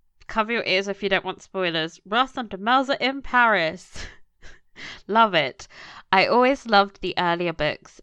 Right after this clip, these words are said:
and I really struggled with the later ones because there were hardly any Romelza content, but I'm really shocked with this book. Wonder what made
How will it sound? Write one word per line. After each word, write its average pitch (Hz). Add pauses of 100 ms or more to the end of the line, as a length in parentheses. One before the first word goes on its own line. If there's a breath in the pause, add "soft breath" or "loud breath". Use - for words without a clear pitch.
and 156
I 147
really 165
struggled 180
with -
the 160
later 165
ones 160
because -
there 160
were 151
hardly 220
any 180
Romelza 165
content, 160 (360 loud breath)
but 190
I'm 220
really 311
shocked -
with 151
this 147
book. - (140)
Wonder 208
what 190
made 165